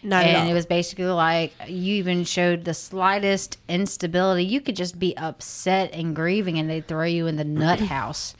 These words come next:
Speaker 1: Yeah.
Speaker 2: So, I mean, you know, it wasn't the, the best. It's not the best now, but, I mean, it's
Speaker 1: It's
Speaker 2: a
Speaker 1: better
Speaker 2: lot
Speaker 1: than it
Speaker 2: better now
Speaker 1: was.
Speaker 2: than it was.
Speaker 1: Yeah.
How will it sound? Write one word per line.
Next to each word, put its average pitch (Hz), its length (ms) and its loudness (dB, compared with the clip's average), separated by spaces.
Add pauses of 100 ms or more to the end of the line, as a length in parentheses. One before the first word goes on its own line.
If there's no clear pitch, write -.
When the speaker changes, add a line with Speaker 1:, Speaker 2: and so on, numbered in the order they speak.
Speaker 1:
Yeah. 190 200 -4 (140)
Speaker 2:
So, 190 220 2
I 165 120 4
mean, 156 640 0 (720)
you 180 140 -2
know, 156 120 0 (100)
it 160 60 -6
wasn't 170 400 0
the, 151 400 0 (720)
the 147 60 -8
best. 147 460 0
It's 170 140 -6
not 196 160 4
the 156 80 -4
best 165 200 0
now, 196 340 2
but, 160 140 2
I 156 60 2
mean, 151 400 0
it's - 300 -12
Speaker 1:
It's 190 120 -4
Speaker 2:
a 175 120 4
Speaker 1:
better 226 180 8
Speaker 2:
lot 214 120 8
Speaker 1:
than 214 100 4
it - 20 6
Speaker 2:
better - 220 6
now 220 220 4
Speaker 1:
was. 220 80 2
Speaker 2:
than 196 100 0
it 165 100 0
was. 226 300 2
Speaker 1:
Yeah. 165 200 0